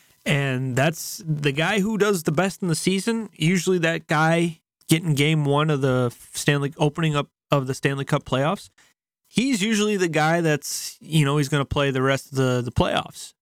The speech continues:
unless he has a bad game or, you know, an injury or something. But yeah, I, I think that that's smart. I think with the Hawks, I think we did that in twenty ten with Niemi, I wanna say, and Hue. They kinda, it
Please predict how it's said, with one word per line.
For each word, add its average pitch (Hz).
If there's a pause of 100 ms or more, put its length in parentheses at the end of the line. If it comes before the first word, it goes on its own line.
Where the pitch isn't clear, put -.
(260)
unless 135
he 135
has 127
a 127
bad 131
game 165
or, 113
you 123
know, 117 (720)
an 120
injury 139
or 117
something. 117
But 120 (640)
yeah, 262
I, 175
I 196
think 180
that 170
that's 160
smart. 196
I 139
think 160
with 160
the 147
Hawks, -
I 156
think -
we 180
did 151
that 156
in 143
twenty 180
ten 208
with 156
Niemi, 143
I 127
wanna 127
say, 135
and 131
Hue. 139
They 180 (280)
kinda, 440 (460)
it 208